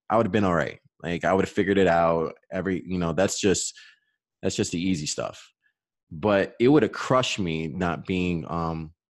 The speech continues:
not being close to him. And so that I was like, I had to be in close proximity all the time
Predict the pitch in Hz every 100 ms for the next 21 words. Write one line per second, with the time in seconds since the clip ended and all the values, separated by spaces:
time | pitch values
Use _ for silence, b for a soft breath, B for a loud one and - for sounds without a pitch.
0 | _ _ 95 92 101 - 127 143 - 65
1 | 87 87 _ 85 85 - 104 98 92 87
2 | 90 B B B B B B B _ _
3 | 87 82 107 120 - 92 104 101 92 92
4 | - 101 104 - 90 95 90 - 87 87
5 | - - - 80 - 110 92 76 69 80
6 | 76 85 67 -